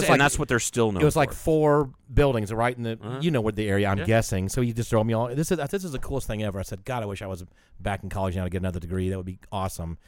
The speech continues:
Speaker 1: So we drove around most of the campus, and it just, it brought back some memories. And I thought, "Oh my God, I do kinda miss this." Um, it's just, 'cause also when you're younger too, you don't, you don't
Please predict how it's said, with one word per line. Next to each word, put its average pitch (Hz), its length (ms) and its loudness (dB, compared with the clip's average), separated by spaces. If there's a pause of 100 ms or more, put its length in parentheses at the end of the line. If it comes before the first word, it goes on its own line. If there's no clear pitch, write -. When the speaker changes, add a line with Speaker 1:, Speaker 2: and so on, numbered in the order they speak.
(180)
Speaker 1:
So - 120 -4
we 113 100 2
drove 110 300 4
around 110 220 2
most 107 340 4
of 110 60 -4
the 107 80 -2
campus, 104 580 -4 (320)
and 110 80 -2
it 107 60 0
just, 110 160 -2 (100)
it 107 180 -4
brought 110 380 4
back 101 260 -2
some 101 140 -4
memories. 95 400 0
And 95 80 -6
I 90 40 -10
thought, 101 160 -12
"Oh 95 280 -6
my 87 140 -10
God, 90 120 -10
I 87 60 -8
do 92 160 -8
kinda 87 220 -8
miss 85 180 -8
this." 82 300 -14 (560)
Um, 92 640 0
it's 131 120 -4
just, - 280 0 (800)
'cause 139 240 4
also 160 260 4
when 131 120 2
you're 120 100 4
younger 120 320 2
too, 135 180 0
you 120 160 0
don't, 135 320 0 (440)
you 123 100 -4
don't 165 260 2